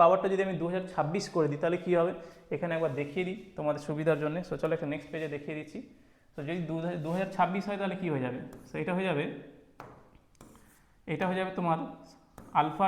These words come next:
to the power two zero one, দু হাজার ছাব্বিশ তো, so two zero two six হবে। So two zero two six plus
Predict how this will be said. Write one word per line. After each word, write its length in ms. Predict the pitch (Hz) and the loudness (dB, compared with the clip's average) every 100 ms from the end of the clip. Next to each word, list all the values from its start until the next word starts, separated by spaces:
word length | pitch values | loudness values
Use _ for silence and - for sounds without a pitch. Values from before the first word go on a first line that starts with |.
| 190 | 2
to 60 | 185 | 0
the 80 | 190 | 0
power 220 | 185 143 143 - - | 2 0 0 -4 -6
two 160 | 185 180 | -4 -2
zero 240 | 185 185 214 220 - - 190 226 | -2 0 -2 -2 -10 -12 -4 0
one, 100 | 160 170 - - - - _ _ _ | 0 -2 -8 -16 -20 -20 _ _ _
দু 60 | 147 | -4
হাজার 120 | 160 160 | -4 0
ছাব্বিশ 300 | 147 143 143 - | -2 0 -4 -4
তো, 80 | - 143 - - | -6 -8 -10 -14
so 60 | 139 | -12
two 120 | - 151 | -6 -4
zero 140 | 147 156 | -2 -4
two 100 | 143 123 | -4 -6
six 100 | 139 - | -8 -10
হবে। 180 | 135 - - - - - - - - - _ | -10 -10 -14 -16 -16 -18 -20 -20 -20 -20 _
So 100 | - 131 - - | -10 -10 -10 -10
two 220 | - 175 202 254 - 156 135 | -2 0 0 -2 -6 -6 -2
zero 260 | 151 165 185 247 - - - | 0 0 0 -6 -12 -20 -12
two 160 | 156 147 143 | -4 -2 -2
six 160 | 165 220 - - - - - - - - _ | -4 -6 -8 -16 -20 -20 -20 -20 -20 -20 _
plus 260 | 151 135 | -4 -4